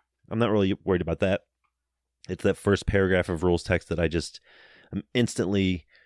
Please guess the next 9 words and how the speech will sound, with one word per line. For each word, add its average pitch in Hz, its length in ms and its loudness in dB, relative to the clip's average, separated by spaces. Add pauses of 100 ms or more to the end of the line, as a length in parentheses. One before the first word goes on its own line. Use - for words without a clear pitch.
(260)
fascinated 80 640 -2
by 71 160 -10
because 78 300 -8
it's - 140 -6
just - 480 -4
constantly 107 580 -6
blowing 90 300 0
stuff - 260 -6
up. 80 220 -2